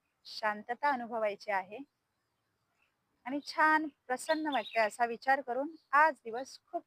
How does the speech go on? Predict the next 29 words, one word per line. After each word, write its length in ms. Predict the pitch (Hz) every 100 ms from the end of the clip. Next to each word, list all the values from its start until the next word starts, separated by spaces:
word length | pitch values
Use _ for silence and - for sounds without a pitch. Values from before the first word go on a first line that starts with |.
| _
छान, 360 | - 311 277 208 _ _
मस्त 400 | 233 339 - -
आणि 220 | 202 196 202
आनंदात 400 | 190 220 247 269
जाणार 260 | 262 247 240
आहे, 220 | 233 294 - _ _ _ _ _ _ _
हा 80 | 208
विचार 320 | 202 202 247
मनात 300 | 285 233 214
आणायचा 340 | 196 175 175 175
आहे 200 | 180 277 _ _ _ - _ _ _ _ _ - - 196
आणि 100 | 208
हळूच 340 | 196 233 427 -
डोळे 200 | 208 196 190
उघडायचे 420 | 175 180 156 156
आहे. 160 | - _ _ _ _ _ _ _ _ _ - - _ - - 1077 - _ -
तर 80 | 427
मित्रांनो, 440 | 427 262 226 220 233 _ _ -
कसा 240 | 208 302
वाटला 280 | 381 370 370
तुम्हाला 320 | - 339 339
आजचा 360 | 302 240 - 277
व्हिडिओ, 320 | 277 262 254 269 _ _ -
मला 260 | - 208 247
नक्की 380 | 233 190 - 302
सांगा. 320 | - 220 147 - _ _ _ -
व्हिडिओ 240 | 214 226 226
आवडला 380 | 202 214 233 285
असेल 300 | - 294